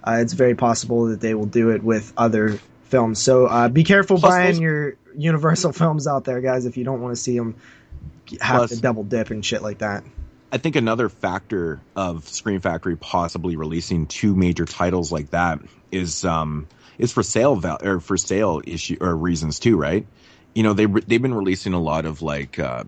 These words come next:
Speaker 2: you know, chiller and sci-fi and, and I F C films and stuff. I don't know how their sales are doing on those,
Speaker 1: Well, I
Speaker 2: but these
Speaker 1: do
Speaker 2: are
Speaker 1: know
Speaker 2: the type of films that they need to release to
Speaker 1: Yeah,
Speaker 2: kind of,
Speaker 1: the tentpole
Speaker 2: you know, contain,
Speaker 1: titles.
Speaker 2: yeah,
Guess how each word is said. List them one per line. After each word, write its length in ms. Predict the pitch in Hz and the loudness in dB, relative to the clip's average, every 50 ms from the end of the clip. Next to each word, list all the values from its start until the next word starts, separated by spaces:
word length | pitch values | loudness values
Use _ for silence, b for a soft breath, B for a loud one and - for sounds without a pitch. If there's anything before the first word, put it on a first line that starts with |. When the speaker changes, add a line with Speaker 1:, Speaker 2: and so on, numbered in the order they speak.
| - - | -6 -4
Speaker 2:
you 80 | 120 110 | 0 0
know, 200 | 90 82 80 78 | 0 0 -2 -4
chiller 440 | - - - - 87 85 87 85 80 | -6 -6 -2 0 2 2 2 2 2
and 100 | 80 80 | 0 -2
sci-fi 540 | - - 78 78 78 - - 78 78 78 76 | -2 -2 -2 -2 -2 -2 -2 0 0 0 -2
and, 240 | 73 73 - - - - | -4 -6 -10 -12 -10 -6
and 180 | 90 80 71 | -4 -4 -2
I 160 | 64 85 85 | -2 0 -2
F 80 | 82 80 | -2 -2
C 200 | - - 82 80 | -4 -4 -4 -4
films 240 | - - 85 85 85 80 | -2 -2 0 0 0 0
and 40 | 78 | 0
stuff. 200 | - 80 82 - | -2 -2 -2 0
I 160 | - 123 135 | 2 2 2
don't 100 | 139 139 | 2 2
know 100 | 127 113 | 2 0
how 140 | 101 107 110 | 0 0 0
their 120 | 101 98 90 | -2 -2 -4
sales 300 | - - 90 92 95 95 | -4 -4 -4 -4 -4 -4
are 40 | 87 | -4
doing 280 | 76 95 90 87 82 - - | -4 -4 -2 -2 -4 -6 -6
on 240 | - 80 87 98 107 | -6 -4 -2 -2 0
those, 320 | 120 131 147 170 - - _ - | 0 0 -2 -2 -6 -8 _ 0
Speaker 1:
Well, 120 | 160 170 165 | 2 4 6
I 100 | 170 180 | 6 6
Speaker 2:
but 120 | 165 - | 6 6
these 160 | 185 208 214 | 6 6 6
Speaker 1:
do 60 | 214 | 6
Speaker 2:
are 20 | 196 | 6
Speaker 1:
know 120 | 180 170 156 | 4 4 4
Speaker 2:
the 60 | 151 | 2
type 140 | 110 - - | 0 0 -2
of 80 | 98 - | -4 -4
films 200 | 113 107 110 95 | -4 -4 -2 -2
that 100 | 104 85 | -4 -4
they 100 | 95 92 | -4 -4
need 200 | 90 92 95 90 | -4 -4 -6 -4
to 80 | 95 87 | -4 -4
release 340 | 85 80 82 85 87 - | -4 -2 -2 -2 -4 -4
to 100 | - 151 | -4 -4
Speaker 1:
Yeah, 80 | 143 - | -4 -2
Speaker 2:
kind 180 | - 87 85 82 | -2 -2 -2 -2
of, 60 | 80 | 2
Speaker 1:
the 80 | 175 180 | 2 2
tentpole 300 | 170 190 185 135 107 92 | 2 2 0 0 -2 -4
Speaker 2:
you 60 | 90 | -4
know, 100 | 90 87 | -4 -4
contain, 440 | - 92 95 101 - - 101 101 98 | -4 -6 -8 -6 -4 -2 0 0 0
Speaker 1:
titles. 160 | 95 87 - - | 0 -2 -4 -4
Speaker 2:
yeah, 240 | 98 98 82 67 | -4 -4 -4 -4